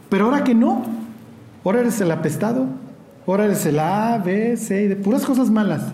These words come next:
porque ya no corres en el mismo sentido. Si fueran realmente, si te hubieran realmente amado y amado a Dios,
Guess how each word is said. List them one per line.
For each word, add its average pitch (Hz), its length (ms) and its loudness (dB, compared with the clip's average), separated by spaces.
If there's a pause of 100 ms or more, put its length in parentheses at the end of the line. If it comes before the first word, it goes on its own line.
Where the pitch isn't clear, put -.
(340)
porque 156 160 -4
ya 156 80 0
no 165 100 0
corres 165 300 0
en 139 100 0
el 131 80 2
mismo 143 220 2
sentido. 135 420 -4 (920)
Si - 160 -4
fueran 247 260 2
realmente, 277 380 4
si - 160 -2
te - 140 -2
hubieran 294 320 4
realmente 277 420 4
amado 220 320 2
y 156 60 2
amado 156 300 2
a 247 40 2
Dios, 214 320 2